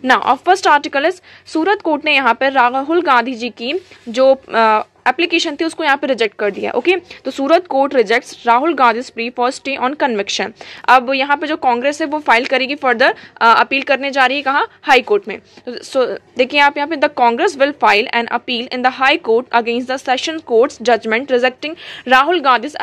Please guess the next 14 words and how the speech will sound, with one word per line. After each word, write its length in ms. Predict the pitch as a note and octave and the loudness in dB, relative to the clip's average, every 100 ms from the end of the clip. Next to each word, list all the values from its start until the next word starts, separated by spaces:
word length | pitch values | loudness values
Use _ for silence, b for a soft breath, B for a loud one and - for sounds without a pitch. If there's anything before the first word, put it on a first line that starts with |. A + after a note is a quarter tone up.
| B3 | -6
application 540 | D4 D#4 C#4 D4 C4+ C4 | -6 -8 -8 -8 -10 -4
for 160 | A3+ B3+ | -2 2
a 160 | A#3+ C4 | 2 2
stay 180 | - B3+ - | -4 -4 0
on 180 | B3 A#3 | -2 -2
his 180 | C4 - C4 | -8 -6 -6
conviction।" 420 | C4 A#3+ - - - B B B3 | -2 -2 -2 -10 -12 B B -4
उन्हें 160 | D4+ | -2
कन्विक्शन 420 | D4+ C#4+ C#4+ E4+ | -2 -4 -4 -6
प्रोवाइड 300 | E4 D4 C#4+ | -4 0 0
कर 140 | D4 C#4 | 0 0
दिया 140 | C#4 | 0
गया 120 | C4+ | 0
था 200 | C4+ D#4+ | -2 -2